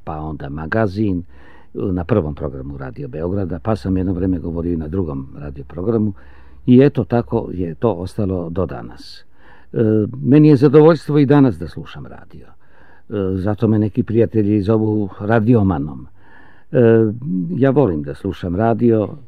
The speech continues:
i to volim da slušam radio u klas-, u, na klasičan način, sa prijemnika, ne sa, sa, sa zvučnika, ne sa slušalicama, mada imam i Walkman i kada nisam u situaciji slušam i na Walkmanu. I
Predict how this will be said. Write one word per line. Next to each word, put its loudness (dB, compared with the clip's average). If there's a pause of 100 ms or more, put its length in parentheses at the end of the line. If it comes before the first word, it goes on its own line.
(200)
i 0
to 0
volim 2
da -2
slušam -4
radio -2
u -6
klas-, -8
u, -6 (320)
na 0
klasičan -6
način, -12
sa -6
prijemnika, -2
ne -6
sa, -10 (140)
sa, -20
sa -6
zvučnika, -6
ne -4
sa -16
slušalicama, -14
mada -10
imam -10
i -12
Walkman -8
i -16 (360)
kada -12
nisam -10
u -14
situaciji -12
slušam -12
i -6
na -8
Walkmanu. -18 (840)
I 6